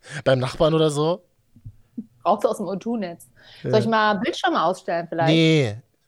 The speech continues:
Speaker 1: Jetzt ist gu-, jetzt wieder besser. Und ich wollte eben kurz von dieser Begegnung berichten. Also eine Frau sagte neulich, es war eine weibliche Stimme, „Marvin?“ Und das klang so, als,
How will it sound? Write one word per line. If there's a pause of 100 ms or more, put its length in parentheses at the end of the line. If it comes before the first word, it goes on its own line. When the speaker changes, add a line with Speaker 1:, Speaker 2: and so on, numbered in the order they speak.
(160)
Speaker 1:
Jetzt
ist
gu-,
jetzt
wieder
besser. (340)
Und
ich
wollte
eben
kurz
von
dieser
Begegnung
berichten.
Also
eine
Frau
sagte
neulich,
es
war
eine
weibliche
Stimme, (320)
„Marvin?“
Und
das
klang
so, (480)
als,